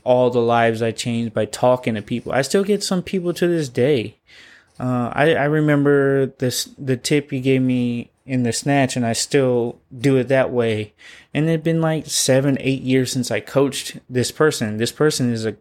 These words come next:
a grown adult older than me, and they're still sitting here thanking me for, like, the five seconds I took out to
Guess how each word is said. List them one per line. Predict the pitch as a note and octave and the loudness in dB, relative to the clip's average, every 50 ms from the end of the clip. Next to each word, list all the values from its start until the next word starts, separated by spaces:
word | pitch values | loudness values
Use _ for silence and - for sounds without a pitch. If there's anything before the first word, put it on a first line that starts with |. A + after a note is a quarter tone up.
| _ _ _ _ - - | _ _ _ _ -20 -12
a | - B2 A2 | -6 -6 -6
grown | G2 - - A2+ B2 C3+ C#3 C3+ | -6 -4 0 2 4 4 4 4
adult | B2+ A#2+ - B2+ C3+ D3 B2+ - | 2 2 2 2 0 0 -2 -2
older | A#2 B2 A#2+ A#2+ A#2+ A#2 | -2 0 0 0 0 -2
than | A2 A2 G#2 G#2+ | -4 -6 -6 -2
me, | A#2+ D3 D#3+ C3+ B2 C#3 D3+ - _ _ - _ _ _ _ _ _ _ _ _ - - - | -2 0 0 0 0 -2 -4 -8 _ _ -20 _ _ _ _ _ _ _ _ _ -20 -12 -6
and | D3 D#3 | -2 -2
they're | D3+ | -2
still | C3+ - - - D3 C#3 | -2 -2 0 2 0 2
sitting | C#3 - D3 C#3 C#3 C3 | 2 0 -2 -2 0 0
here | C3+ C3 B2+ | 0 0 0
thanking | B2 - D3 C#3+ C3+ C3 C3 B2 B2+ | -2 -2 -2 -2 -2 0 0 0 0
me | C3 C#3 C#3 C3 | 2 2 0 0
for, | - - C3+ B2+ B2 A#2+ | 0 0 0 2 4 4
like, | A#2+ A#2+ A#2+ A#2+ A#2+ | 4 2 0 0 0
the | - A#2+ | -4 -6
five | - - - B2 A#2+ A#2+ A#2 A2 | -6 -2 0 0 2 2 0 -2
seconds | - - A#2+ A2 - B2 A#2 A2 | -2 -4 -4 -2 -2 -4 -4 -2
I | A2+ A2 G#2+ | -4 -4 -4
took | - - A#2+ A2+ A#2 | -4 -6 -6 -2 0
out | A2+ A2+ A2+ A2+ G#2+ - - _ _ _ _ _ _ - | 0 2 2 2 0 -2 -8 _ _ _ _ _ _ -6
to | - A#2+ A2 A2 G#2+ G#2 G#2+ A2 A#2 | -4 -2 -2 -2 -2 -4 -6 -8 -10